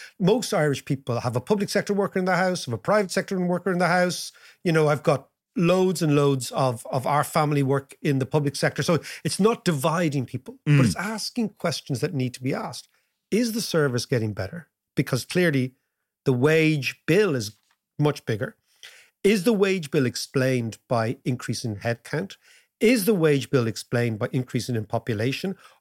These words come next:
Speaker 1: Or if it's not increased by, uh, explained by that, are we getting better services? If the answers to all those are vague, then you have a problem. And if you look at the detail of what was announced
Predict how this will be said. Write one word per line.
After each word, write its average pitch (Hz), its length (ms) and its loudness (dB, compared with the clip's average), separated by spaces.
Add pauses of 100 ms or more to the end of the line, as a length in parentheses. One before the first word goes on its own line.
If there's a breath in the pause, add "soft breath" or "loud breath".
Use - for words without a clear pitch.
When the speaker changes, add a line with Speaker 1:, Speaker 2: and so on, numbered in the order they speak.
Speaker 1:
Or 143 160 4
if 139 120 -4
it's - 200 -4
not 247 340 2
increased 143 480 -4
by, 123 200 -2
uh, 160 160 -4 (100)
explained 131 400 -2
by 120 80 -2
that, 117 240 -2 (520 soft breath)
are 160 120 4
we 156 120 2
getting 127 280 0
better 117 200 0
services? 175 600 -4 (180)
If 180 140 -2
the 247 160 -4
answers 262 320 -8
to 220 120 -8
all 170 180 -4
those 143 180 -2
are 127 80 0
vague, 233 640 -2 (960)
then 208 180 2
you 226 60 2
have 170 120 -2
a 170 40 -4
problem. 147 460 -4 (300 loud breath)
And 151 100 2
if 151 100 -2
you 170 100 2
look 226 340 0
at 185 120 -6
the 143 80 -2
detail 139 760 0
of 113 600 -2
what 147 180 -2
was 123 140 -2
announced 113 400 -4